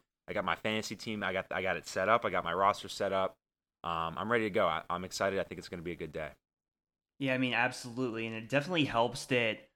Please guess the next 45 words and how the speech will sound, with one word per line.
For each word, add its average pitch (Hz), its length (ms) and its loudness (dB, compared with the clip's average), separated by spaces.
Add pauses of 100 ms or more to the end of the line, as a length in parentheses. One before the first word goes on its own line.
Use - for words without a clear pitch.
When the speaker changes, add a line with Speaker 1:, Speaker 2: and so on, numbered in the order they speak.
Speaker 2:
um, 107 720 2
you 135 160 4
know, 110 160 0
I, 139 260 0
I 151 40 2
don't 165 100 2
know, 165 240 2
maybe 175 280 0
for 165 160 0
all 151 220 10
listeners, 139 460 4
the 127 80 0
weather 120 320 4
isn't 113 180 -4
crappy, 120 400 2
but 113 180 2
for 120 220 -4
me, 139 260 6
it - 120 2
certainly 110 420 -2
is. 107 160 -2
It's 113 160 -8
raining. 135 520 4
Speaker 1:
Yeah. 139 140 -4 (200)
Speaker 2:
This - 180 -6
morning, 127 300 4
I 120 80 4
woke 120 240 0
up 113 100 -2
to 113 140 -12
thunderstorms. 123 1000 0 (260)
So, 120 320 -6
uh, 110 240 0
no 156 240 4
plans, 170 760 -2
uh, 123 160 4
for 135 160 -2
me 139 140 6
to 131 60 2
go 123 140 4
outside 104 400 0
today. 101 220 -4
That's 117 180 0
for 113 120 -10
sure. - 260 -6